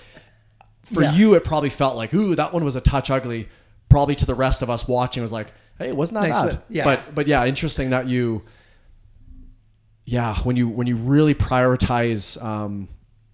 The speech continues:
Speaker 1: the little things that nobody, you know, coaches care
Speaker 2: Yeah.
Speaker 1: about. Coaches care
Speaker 2: Yeah.
Speaker 1: about
Speaker 2: Yeah.
Speaker 1: technique and mobility, like,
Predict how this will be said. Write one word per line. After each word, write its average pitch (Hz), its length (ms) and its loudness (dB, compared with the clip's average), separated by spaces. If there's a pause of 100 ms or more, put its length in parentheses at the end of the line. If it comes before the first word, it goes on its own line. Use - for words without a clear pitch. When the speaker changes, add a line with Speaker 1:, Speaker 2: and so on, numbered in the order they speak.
(320)
Speaker 1:
the 131 200 -4
little 160 360 0
things 165 420 0
that 117 380 -2 (1040)
nobody, 143 600 -2 (440)
you 170 100 -2
know, 165 100 0
coaches 226 400 -2
care 127 200 2
Speaker 2:
Yeah. 101 80 -2
Speaker 1:
about. 117 260 -2
Coaches 208 340 4
care 208 180 2
Speaker 2:
Yeah. 208 60 2
Speaker 1:
about 143 320 0
Speaker 2:
Yeah. 147 140 -4 (540)
Speaker 1:
technique 147 680 -2
and 120 560 -6 (540)
mobility, 135 580 2
like, 117 160 -6